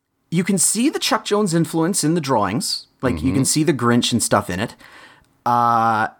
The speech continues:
Speaker 1: animation isn't as smooth and nice as the, uh, Pussyfoot and, uh,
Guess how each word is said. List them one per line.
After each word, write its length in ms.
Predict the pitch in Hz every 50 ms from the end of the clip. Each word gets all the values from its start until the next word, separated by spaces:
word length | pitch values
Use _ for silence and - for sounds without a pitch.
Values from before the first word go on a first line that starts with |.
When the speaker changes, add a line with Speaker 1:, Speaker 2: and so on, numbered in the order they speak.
| _ _ _ _ _ -
Speaker 1:
animation 580 | 196 269 339 359 302 269 262 269 - 240 202
isn't 300 | - 170 156 190 214 -
as 160 | - 160 135
smooth 720 | - - - - - - - 127 120 123 127 139 156 151 143 -
and 180 | 117 117 113 104
nice 420 | 98 95 110 131 131 - - -
as 580 | - - 117 113 110 104 101 - - - - - _ _ _ _ _
the, 340 | 110 113 107 104 101 101 98 -
uh, 640 | 101 104 104 101 98 95 95 95 98 98 98 104 - - _
Pussyfoot 680 | - 143 135 - - 117 107 - - 123 120 113 - - _
and, 480 | 113 107 104 101 95 92 90 - - - _ _ _ _ _ _ _ _ _ _ _ _ _ _ -
uh, 280 | 107 101 101 95 92